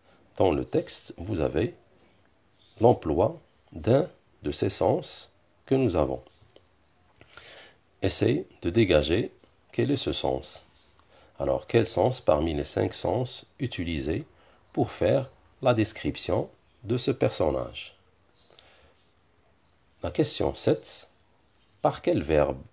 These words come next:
ce sens est exprimé au début du texte ? Il y a certainement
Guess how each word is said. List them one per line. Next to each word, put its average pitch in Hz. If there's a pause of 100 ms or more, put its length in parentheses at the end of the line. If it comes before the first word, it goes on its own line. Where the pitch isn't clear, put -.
(120)
ce -
sens 123
est 92
exprimé 87 (540)
au 98
début 82
du 143
texte ? - (1700)
Il 71
y -
a 62
certainement 78